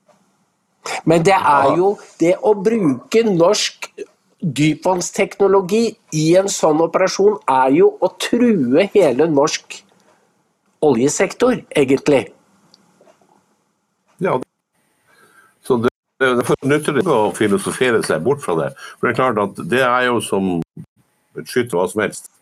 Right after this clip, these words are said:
Speaker 2: Vi har altså laget ekstremt avansert teknologi. Det er i det godes hensikt, for at vi skal kunne utnytte de ressursene som ligger kanskje på tusen meters dyp.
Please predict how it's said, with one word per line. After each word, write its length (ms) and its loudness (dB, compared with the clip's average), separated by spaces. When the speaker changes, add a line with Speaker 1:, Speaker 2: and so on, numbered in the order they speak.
Speaker 2:
Vi 120 0
har 120 2
altså 180 0
laget 540 0
ekstremt 1080 -6
avansert 680 -4
teknologi. 1000 -6
Det 80 2
er 80 -2
i 100 0
det 140 0
godes 460 0
hensikt, 500 -2
for 140 0
at 60 -2
vi 120 2
skal 240 -4
kunne 160 0
utnytte 540 0
de 180 0
ressursene 480 -6
som 220 -2
ligger 360 -2
kanskje 300 -4
på 180 -2
tusen 260 -4
meters 280 -6
dyp. 260 -6